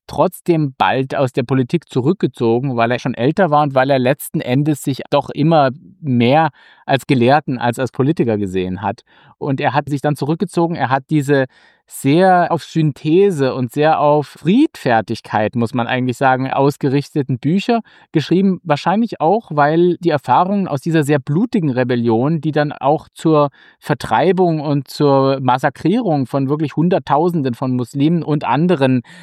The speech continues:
Ethnien und Religionen auch in Yunnan geführt haben, weil das mit Sicherheit auch einen recht traumatischen Eindruck hinterlassen hat und er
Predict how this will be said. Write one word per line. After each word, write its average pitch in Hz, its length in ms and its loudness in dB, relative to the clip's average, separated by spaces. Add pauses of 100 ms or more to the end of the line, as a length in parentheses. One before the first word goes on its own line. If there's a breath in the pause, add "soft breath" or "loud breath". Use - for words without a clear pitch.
Ethnien 135 640 2
und 127 240 0
Religionen 127 680 2
auch 135 140 0
in 131 220 0 (160)
Yunnan 143 280 2
geführt 143 320 0
haben, 147 240 -2
weil 139 100 0
das 135 180 -8
mit 143 180 -2
Sicherheit 180 380 -2
auch 147 180 0
einen 151 260 -2 (400 soft breath)
recht 139 380 -6
traumatischen 123 920 0
Eindruck 135 440 -2
hinterlassen 120 640 0
hat 147 220 0
und 151 300 -2
er 135 300 2